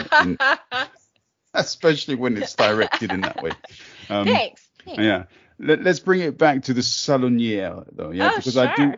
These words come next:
Speaker 2: I do want to talk about a few of these people. Um,
Speaker 1: Oh,
Speaker 2: um,
Speaker 1: please, yeah.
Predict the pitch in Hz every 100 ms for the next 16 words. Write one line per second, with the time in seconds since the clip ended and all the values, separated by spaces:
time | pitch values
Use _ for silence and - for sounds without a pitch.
0 | - 117 151 147 135 - - 117 104 -
1 | 95 87 - 101 87 - - - - 101
2 | - 117 110 208 220 - 127 190 196 180